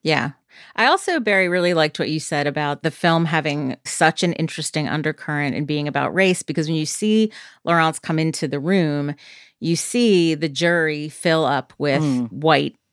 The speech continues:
Speaker 1: jurors,
Speaker 2: Mm-hmm.
Speaker 1: and there are white judges. But for most of the,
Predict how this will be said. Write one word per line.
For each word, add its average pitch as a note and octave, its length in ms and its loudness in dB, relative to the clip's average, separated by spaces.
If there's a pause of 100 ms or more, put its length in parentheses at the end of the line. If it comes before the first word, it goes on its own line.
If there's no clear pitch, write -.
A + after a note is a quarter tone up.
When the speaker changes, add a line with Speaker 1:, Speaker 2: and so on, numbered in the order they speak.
Speaker 1:
jurors, C#3 760 2
Speaker 2:
Mm-hmm. B2 80 -4 (560)
Speaker 1:
and F3+ 140 2
there E3 120 4
are D#3 120 2
white C3+ 240 -4
judges. C#3 560 -2 (160)
But F#3 180 2
for A3+ 120 0
most G#3+ 440 0
of G3+ 180 -2
the, E3+ 260 -2